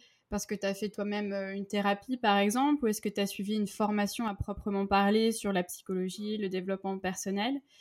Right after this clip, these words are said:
et notamment par rapport à, mmh, au coaching et l'accompagnement, heu, enfin, c'est,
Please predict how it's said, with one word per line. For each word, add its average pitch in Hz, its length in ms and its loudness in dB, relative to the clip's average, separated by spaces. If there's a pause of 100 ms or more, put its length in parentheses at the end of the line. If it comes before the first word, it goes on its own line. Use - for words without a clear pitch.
(160)
et 214 100 4
notamment 220 440 2
par 220 160 2
rapport 202 360 2
à, 185 260 2
mmh, 185 180 -8 (100)
au 202 60 -8
coaching 226 420 -4
et 214 60 2
l'accompagnement, 202 840 0 (360)
heu, 190 40 -2 (420)
enfin, 185 200 0
c'est, 185 500 -2